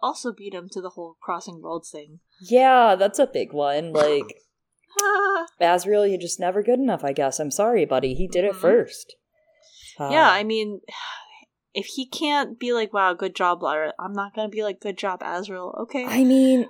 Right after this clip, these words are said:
Speaker 2: and I will say
Speaker 1: <sighs>
Speaker 2: that that thought of Roger is, like, the first time we, we see him think about Roger like that, and, like, him go, "Wow, was what I did maybe wrong?" question mark. Uh, he, he hasn't, like,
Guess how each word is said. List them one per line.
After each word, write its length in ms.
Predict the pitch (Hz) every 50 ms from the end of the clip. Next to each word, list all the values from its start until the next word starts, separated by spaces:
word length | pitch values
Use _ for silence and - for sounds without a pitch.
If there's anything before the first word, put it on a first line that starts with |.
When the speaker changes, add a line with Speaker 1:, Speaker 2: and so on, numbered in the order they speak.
| - -
Speaker 2:
and 180 | 233 240 226 - - - 147 151
I 160 | 202 214 226
will 240 | 220 262 269 269 254
say 400 | - - - 208 196 208 220 226
Speaker 1:
<sighs> 40 |
Speaker 2:
that 140 | 208 202 196 -
that 240 | 196 196 - -
thought 180 | - 202 202 196
of 160 | 202 185 170
Roger 420 | 175 170 160 165 165 165 180 180 180
is, 220 | - - 165 165
like, 160 | 180 175 175 -
the 60 | 156
first 320 | - - 180 175 175 -
time 240 | - 180 175 170 143
we, 220 | 139 170 165 - -
we 100 | - 160
see 260 | 156 - - 180 170
him 140 | 160 165 165
think 280 | 156 - 214 233 226 -
about 240 | 175 156 139 - -
Roger 340 | 123 127 127 127 - 135 120
like 260 | 135 131 104 92 -
that, 300 | - 139 135 127 139 - -
and, 140 | 147 151 147
like, 280 | 139 143 139 - - -
him 300 | - - 180 175 175 165
go, 340 | 156 156 156 151 151 147 -
"Wow, 440 | - 151 175 196 190 143 147 156 - _ _ _ _ _ _ _ _ -
was 440 | 170 160 170 202 240 311 339 320 220
what 280 | 185 202 226 - - -
I 220 | 156 165 175 185
did 360 | 175 - 165 160 170 165 160
maybe 440 | 151 147 156 165 190 185 - 254 254 233 247
wrong?" 420 | 233 254 339 403 320 156 147 151 -
question 600 | - - 123 120 - - - - 139 135 131 123
mark. 400 | 120 120 123 135 196 - - - _ _ - - - _ _ _ -
Uh, 160 | - 147 147 -
he, 260 | 175 196 226 175 190
he 200 | 180 233 220 202
hasn't, 520 | 226 214 220 220 254 262 226 - - -
like, 140 | 185 190 185